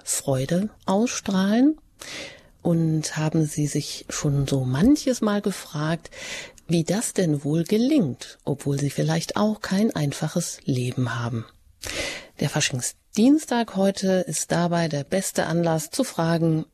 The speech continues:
nehme ich mich und meine Probleme nicht manchmal eine Spur zu ernst? Habe ich nicht die Wahl, die Dinge, die sich in meinem Leben ohne mein Zutun ereignen, auch leichter zu nehmen?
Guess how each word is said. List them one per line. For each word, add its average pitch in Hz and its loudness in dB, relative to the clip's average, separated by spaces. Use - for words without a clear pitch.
nehme 143 2
ich 196 0
mich 233 0
und 127 -6
meine 131 2
Probleme 139 0
nicht - -2
manchmal 160 0
eine 151 0
Spur 185 0
zu 139 0
ernst? 151 0
Habe 156 2
ich 185 -2
nicht 226 2
die 160 0
Wahl, 185 0
die 151 -2
Dinge, 202 4
die - -4
sich 135 -4
in 151 2
meinem 160 4
Leben 170 2
ohne 240 4
mein 190 -2
Zutun 190 2
ereignen, 156 2
auch - -2
leichter 131 0
zu - 0
nehmen? 226 4